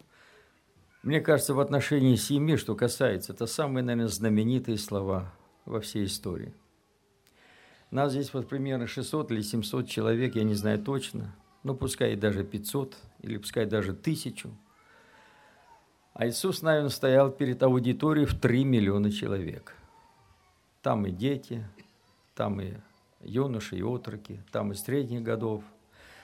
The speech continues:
там и молодые семьи, там и пожилые, там и старики, и старицы. И вот эта армия слушателей смотрит на своего вождя, ста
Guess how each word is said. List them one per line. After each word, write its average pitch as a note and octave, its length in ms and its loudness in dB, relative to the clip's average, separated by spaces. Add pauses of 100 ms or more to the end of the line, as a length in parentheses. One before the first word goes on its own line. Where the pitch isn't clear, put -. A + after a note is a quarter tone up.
(140)
там A#2+ 200 4
и A2 40 2
молодые G#2+ 500 0
семьи, B2+ 380 -4
там G2 300 -4
и - 20 -6
пожилые, G2+ 580 -4
там F#2+ 260 -2
и F#2+ 40 -4
старики, G2+ 680 -4 (140)
и A2 60 -6
старицы. G#2+ 720 -2 (800)
И A2 60 -2
вот A2+ 120 2
эта C3 380 2
армия B2+ 440 2
слушателей G#2+ 960 -2 (640)
смотрит C3+ 640 0
на B2+ 100 -2
своего B2+ 480 -2
вождя, A#2+ 640 0 (880)
ста - 500 4